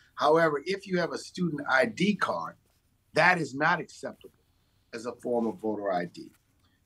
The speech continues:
The second way suppression is played out, in twenty twenty, we had one of the best elections in American history.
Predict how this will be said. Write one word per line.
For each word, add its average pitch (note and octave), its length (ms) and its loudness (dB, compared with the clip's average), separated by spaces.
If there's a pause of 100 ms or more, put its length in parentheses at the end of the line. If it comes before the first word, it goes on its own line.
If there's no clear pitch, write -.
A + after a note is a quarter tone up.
The C3 80 -4
second D3+ 440 0
way C#3+ 120 2
suppression A#2+ 560 -8
is G#2 100 -10
played G#2 320 0
out, F#2 240 -4 (360)
in B2+ 140 0
twenty A#3+ 340 4
twenty, B2 460 2 (360)
we G3 200 6
had D#3+ 280 4
one C3 180 0
of A2+ 120 2
the G#2+ 140 -2 (140)
best D#3 340 2 (180)
elections A2+ 840 -6
in G#2+ 80 -8
American G#2+ 460 -2
history. - 340 -14